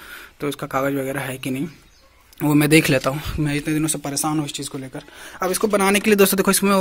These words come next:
winding जल गया है, तो अब यहाँ से मैं पूछ रहा हूँ तो लोग बता रहे हैं साढ़े पाँच सौ, सात सौ रुपये। और नया मोटर मुझे online मिल नहीं रहा, वरना मैं नया ही खरीद कर लगाता। बड़ा दिक्कत है, नया मिलता ही नहीं ऐसा मोटर।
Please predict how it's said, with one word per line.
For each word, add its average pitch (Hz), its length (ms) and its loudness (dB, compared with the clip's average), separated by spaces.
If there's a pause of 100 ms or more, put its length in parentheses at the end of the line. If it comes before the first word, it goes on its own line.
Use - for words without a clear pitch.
(180)
winding 170 400 6
जल 175 140 4
गया 170 200 2
है, 156 80 0
तो 160 140 -2
अब 165 100 2
यहाँ 165 220 2
से 160 60 0
मैं 170 100 4
पूछ 160 200 -4
रहा 160 100 0
हूँ 156 80 0
तो 160 60 -4
लोग 160 160 0
बता 151 200 0
रहे 147 60 2
हैं 143 80 2
साढ़े 143 160 -2
पाँच 143 260 -2
सौ, 151 60 -2
सात 139 240 2
सौ 131 120 0
रुपये। 143 280 0 (500)
और 143 180 0
नया 147 360 2
मोटर 151 260 0
मुझे 160 180 4
online 151 300 2
मिल 143 220 6
नहीं 160 120 6
रहा, 147 120 4
वरना 147 200 2
मैं 147 120 4
नया 143 180 2
ही 151 100 2
खरीद 147 260 -2
कर 147 80 -2
लगाता। 135 320 -2
बड़ा 165 200 2
दिक्कत 175 300 0
है, 170 60 2
नया 151 220 2
मिलता 147 260 2
ही 165 120 2
नहीं 170 140 4
ऐसा 143 160 -2
मोटर। 135 340 -4